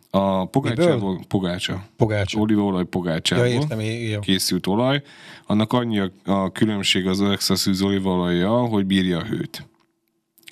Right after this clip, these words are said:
Speaker 1: Tehát ugye, ha lehetőségünk van, akkor, hogyha egy zöldséges vagy húsételt készítünk, és nagyon mediterránok szeretnénk lenni, és egészségesek, akkor használjuk ezt az olajat.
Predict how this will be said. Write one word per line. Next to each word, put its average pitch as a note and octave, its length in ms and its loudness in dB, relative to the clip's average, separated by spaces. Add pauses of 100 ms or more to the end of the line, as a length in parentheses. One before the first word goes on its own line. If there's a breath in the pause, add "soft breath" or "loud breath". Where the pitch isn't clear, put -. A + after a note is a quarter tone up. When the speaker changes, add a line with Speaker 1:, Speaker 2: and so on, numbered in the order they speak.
Speaker 1:
Tehát G#2+ 260 -2
ugye, G#2 400 2
ha G2 320 0
lehetőségünk G2+ 840 2
van, A2+ 380 2 (520 loud breath)
akkor, G2 380 0
hogyha F#2+ 260 0
egy F#2 380 2
zöldséges G#2+ 600 2
vagy F#2+ 160 0
húsételt G2+ 580 2
készítünk, F#2+ 580 0
és F2+ 220 0 (120)
nagyon G2 280 2
mediterránok F2+ 1000 0
szeretnénk F#2 560 -2
lenni, F#2 240 0
és E2+ 160 0
egészségesek, B2+ 920 2
akkor A2 400 0
használjuk F#2+ 560 0
ezt F2+ 240 -2
az E2 100 -2
olajat. G2 520 0